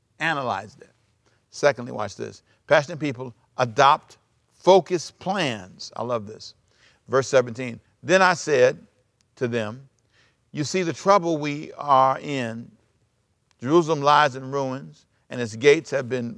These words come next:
burned with fire. Come, let us rebuild the wall of Jerusalem, and we will no longer be in disgrace.' I also told them about the gracious hand of my God on me and what the king had said to me.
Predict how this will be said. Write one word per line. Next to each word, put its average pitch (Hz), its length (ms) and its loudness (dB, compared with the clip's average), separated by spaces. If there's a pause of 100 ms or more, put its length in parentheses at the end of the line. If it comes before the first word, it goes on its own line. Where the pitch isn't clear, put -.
burned 143 260 0
with 120 140 -10
fire. 123 460 0 (400)
Come, 185 340 4
let 170 180 4
us 139 260 0 (400)
rebuild 151 720 6
the 139 60 2
wall 131 340 6
of 113 140 -6
Jerusalem, 117 460 -10 (340)
and 135 160 2
we 156 120 4
will 143 160 0
no 165 240 2
longer 160 420 2
be 135 220 -4
in 139 100 -6
disgrace.' - 640 -10 (840)
I 135 140 6
also 165 400 4
told 139 380 6
them 131 240 -4
about 131 400 2 (280)
the 131 80 -4
gracious 151 520 0
hand 143 260 -4
of 127 80 -10
my 135 180 -4
God 107 420 0
on 107 240 -8
me 101 280 -14 (300)
and 123 120 -8
what 120 140 2
the 123 100 -8
king 160 460 -8 (200)
had 131 180 0
said 131 320 0
to 104 100 -10
me. 95 320 -14